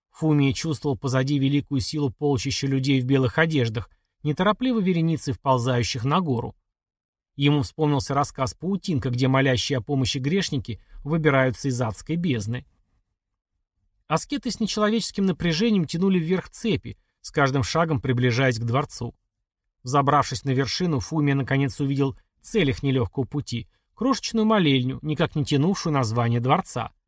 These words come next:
С его губ уже готов был сорваться возглас разочарования, когда он взглянул в небеса. Перед ним, насколько хватало глаз, ласково обнимала горы глубокая синева. В эту минуту его пронзила неожиданная мысль. Быть может,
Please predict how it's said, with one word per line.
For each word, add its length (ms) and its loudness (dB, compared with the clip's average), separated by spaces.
С 120 -10
его 240 4
губ 260 -2
уже 160 2
готов 380 0
был 140 0
сорваться 520 0
возглас 480 -2
разочарования, 840 0
когда 260 0
он 60 0
взглянул 380 0
в 60 0
небеса. 500 -4
Перед 320 2
ним, 200 4
насколько 440 -2
хватало 460 2
глаз, 360 2
ласково 380 -2
обнимала 440 2
горы 300 2
глубокая 500 0
синева. 500 -2
В 100 2
эту 200 4
минуту 400 2
его 200 2
пронзила 480 0
неожиданная 580 2
мысль. 280 -2
Быть 180 -4
может, 280 -2